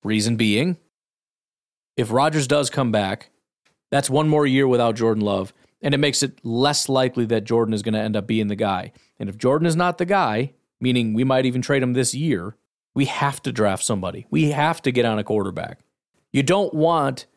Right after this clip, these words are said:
to have Rodgers come back this year, and you don't do anything in the draft, and then Jordan says, "I wanna be traded."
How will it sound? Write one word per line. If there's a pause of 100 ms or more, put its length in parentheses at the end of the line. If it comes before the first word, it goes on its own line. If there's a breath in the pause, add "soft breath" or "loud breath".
(640)
to
have
Rodgers
come
back
this
year, (1300)
and (420)
you
don't
do
anything
in
the
draft, (340 soft breath)
and
then
Jordan
says,
"I
wanna
be
traded."